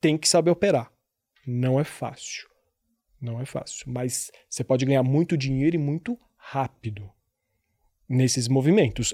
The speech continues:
Agora, bolsa no zigue-zague chato, nada acontece, é um lixo, porque nada funciona.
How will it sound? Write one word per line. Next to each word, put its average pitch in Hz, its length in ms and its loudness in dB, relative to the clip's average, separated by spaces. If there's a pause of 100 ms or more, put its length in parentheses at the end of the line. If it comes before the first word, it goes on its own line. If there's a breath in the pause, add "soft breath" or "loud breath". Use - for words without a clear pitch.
Agora, 143 560 4 (420 soft breath)
bolsa 147 460 2
no 170 120 2
zigue-zague 139 720 -2 (240)
chato, - 800 -8 (340 soft breath)
nada 131 440 2
acontece, 123 1000 -4
é 147 40 0
um 170 120 2
lixo, 135 640 0
porque - 220 0
nada 175 260 4
funciona. 127 720 -2